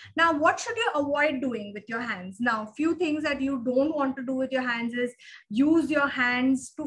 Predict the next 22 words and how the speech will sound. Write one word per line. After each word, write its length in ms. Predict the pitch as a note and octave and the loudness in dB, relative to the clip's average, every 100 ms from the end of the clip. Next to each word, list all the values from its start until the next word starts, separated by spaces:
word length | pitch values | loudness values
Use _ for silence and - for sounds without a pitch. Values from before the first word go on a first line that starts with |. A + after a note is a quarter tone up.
| D4+ | -4
fidget. 400 | C#4+ A3 G#3+ - - _ - | -4 -2 -4 -6 -16 _ -16
Okay, 280 | A3+ D#4 E4 | -6 -4 -4
people 300 | D4+ C#4+ E4+ | -4 -4 -2
who 160 | E4 D#4 | -2 -2
fidget 340 | D#4 C4 D4 | -4 -2 -2
with 140 | C#4 A#3+ | -2 0
their 140 | B3 | 0
hair, 420 | C4 D4 C#4+ C#4+ | 0 0 2 0
their 180 | A3+ A3 | -2 -6
face 460 | G#3+ - D4+ D4 D4+ - | -8 -4 -2 -2 -2 -2
a 80 | B3+ | 2
lot, 400 | C4 C4+ C4 D#4+ - - - - _ _ _ - | 4 4 4 2 -2 -16 -16 -16 _ _ _ -6
it 120 | D4+ | -4
shows 300 | E4+ E4 E4+ | 0 0 0
that 160 | D#4+ C4+ | -2 -2
they're 140 | C#4+ | 0
nervous. 920 | D4 A#3+ G#3+ G3 F#3 E3+ - - - _ _ _ _ _ _ _ _ | 2 2 0 -4 -6 -12 -18 -20 -20 _ _ _ _ _ _ _ _
Okay, 360 | G#3+ G#3+ C#4+ F#4+ | -10 -4 -2 -2
so 320 | - D4+ D#4+ | -4 -2 -2
avoid 580 | B3 A#3 B3+ C4+ D4+ E4 - _ _ C#4 | -4 -2 2 4 2 0 -8 _ _ 0
overusing 800 | C#4 C4+ C#4+ C4+ B3+ B3+ C4 B3+ | 2 6 4 4 2 4 4 4
the 280 | D4 F#4+ | 0 -2